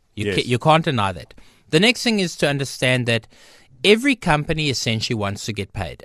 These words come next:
Speaker 1: and they'd rather get paid something than nothing. And you're either gonna be a bad debt and they're gonna write you off, or they're gonna get something from you. So if you understand that, it changes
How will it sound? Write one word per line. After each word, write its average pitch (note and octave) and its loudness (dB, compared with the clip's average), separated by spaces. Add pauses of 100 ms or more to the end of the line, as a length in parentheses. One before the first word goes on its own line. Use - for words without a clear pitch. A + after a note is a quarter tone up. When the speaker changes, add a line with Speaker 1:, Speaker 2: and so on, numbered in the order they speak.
Speaker 1:
and B2+ 0
they'd C3+ 4
rather G3 6
get G3+ 0
paid A#2+ -4
something A2+ -2 (180)
than G#2+ 0
nothing. F2 -6 (380)
And C#3 4
you're D#3 4
either C4+ 2
gonna F#3 4
be C#3+ 2 (320)
a - 2
bad A#2+ 2
debt A#2 0 (320)
and A2+ 0
they're A2+ 0
gonna G#2+ 0
write A2+ 2
you - -4
off, A2+ -6
or E3 0
they're G#3 2
gonna F3 0
get B2+ -4
something F#2+ -4
from D#2+ -10
you. G#2+ -20 (240)
So D#3+ 4 (100)
if E3+ -6
you G#3 0
understand D3+ 2
that, A#2 0
it - -12
changes C#3 0